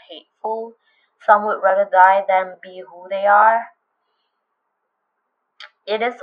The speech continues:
only a tiny minority of the world's population that has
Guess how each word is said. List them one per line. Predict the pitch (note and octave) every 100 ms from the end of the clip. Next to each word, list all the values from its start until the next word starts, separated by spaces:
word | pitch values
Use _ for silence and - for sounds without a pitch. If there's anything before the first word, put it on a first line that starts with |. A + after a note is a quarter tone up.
| -
only | G#3 G#3
a | - -
tiny | - G3+ G3+
minority | G3+ G3 F#3+ G3 G3+ G3 F#3+ F3+
of | F3
the | F3+
world's | F3 F3 _
population | F3 - F3+ F#3 - F3+
that | E3+ E3
has | E3